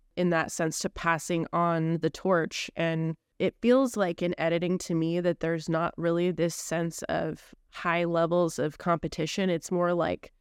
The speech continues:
when a person puts out a great cut, you're just sitting there and you're admiring it 'cause you're like, "Damn, what a great cut."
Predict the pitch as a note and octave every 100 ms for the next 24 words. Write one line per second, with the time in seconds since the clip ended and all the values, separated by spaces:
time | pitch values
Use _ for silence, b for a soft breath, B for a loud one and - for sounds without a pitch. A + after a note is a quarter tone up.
0 | _ _ _ _ _ _ F3+ F3+ F3+ F3
1 | - F#3+ - G3 - F#3+ - F3+ F3 E3
2 | D#3+ F3 - - D#3+ F3+ F3+ F3 G#3 -
3 | - F#3 F3 F3 E3+ F3 F3 F3 D3+ E3
4 | G3+ F3+ D3+ D#3 - - D#3 F3 E3+ E3
5 | - - F3 G3 F3 E3 F3 F#3+ F3+ -
6 | F3 E3+ - F#3+ F3 -